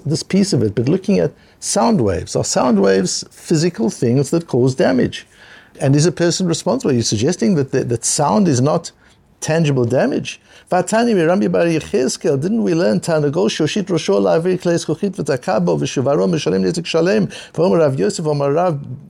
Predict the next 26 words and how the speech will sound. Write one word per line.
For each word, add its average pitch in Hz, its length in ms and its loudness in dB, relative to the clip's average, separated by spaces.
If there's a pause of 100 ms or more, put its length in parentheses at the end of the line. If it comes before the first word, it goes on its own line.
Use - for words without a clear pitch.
(260)
Beirav, 151 500 0
Sus - 240 -4
Shetzanav 180 500 -2
V'Chamosh 156 460 -2
Shanav 165 280 2
V'Shibru 160 360 -2
Kelim 175 320 0
B'Toch 175 220 0
Habayit 175 400 -2 (240)
Mishalmim 151 460 -2
Chatzi 180 340 -2
Nezek? 190 480 0 (340)
We've 185 200 0
got 202 260 0
cases 220 560 0
where 175 240 2
if 160 240 -2
animals 208 560 0
make 165 320 -2
a 143 60 0
noise, 143 720 0 (320)
it 151 160 -6
can 147 140 0
be 160 120 2
an, 139 200 2
a 123 160 2